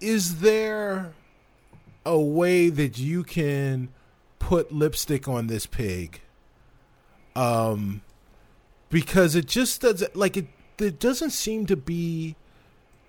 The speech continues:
any rational, uh, like, excuse for why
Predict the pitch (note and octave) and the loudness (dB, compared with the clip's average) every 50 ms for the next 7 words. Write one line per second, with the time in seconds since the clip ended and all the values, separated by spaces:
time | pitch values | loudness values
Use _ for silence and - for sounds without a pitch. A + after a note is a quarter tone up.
0 | _ E3+ F#3+ G#3+ A#3 B3 B3 A3+ F3+ C#3 B2 B2 C#3 D#3+ D3+ D#3 E3+ E3 - - | _ 2 2 2 2 2 0 -2 -2 -4 -4 -4 -2 -2 -2 0 -2 -2 -2 -2
1 | F#3+ D#3+ D#3+ D#3 D3 D3 D3 C#3 C#3 C#3+ C#3 C3+ - _ _ _ _ _ _ _ | -2 -2 -2 -2 -2 -2 -2 -2 -4 -4 -6 -10 -14 _ _ _ _ _ _ _
2 | _ _ _ _ _ _ _ _ _ B2+ C3+ B2+ A#2 A2+ A#2 A2+ G#2 G#2 E2 - | _ _ _ _ _ _ _ _ _ -4 -2 0 0 0 0 0 -2 -4 -8 -10
3 | - - - - - D#3 D3+ B2+ B2 - - - - _ _ _ _ _ _ _ | -12 -16 -20 -10 -4 -2 0 0 0 -2 -6 -14 -20 _ _ _ _ _ _ _
4 | _ _ _ _ D#3+ D3+ - - - - - E3 F#3 F#3 D#3+ C3 - - - D#3+ | _ _ _ _ -4 -4 -2 -4 -6 -4 -4 -2 0 0 0 0 -4 -4 0 0
5 | C#3+ B2+ A#2 A#2+ C3 C3 C3+ C3 B2+ A#2+ A#2+ A2+ A2 G#2 G#2 G#2 G2+ | 0 2 2 0 2 4 6 6 6 4 4 2 0 -2 -4 -6 -8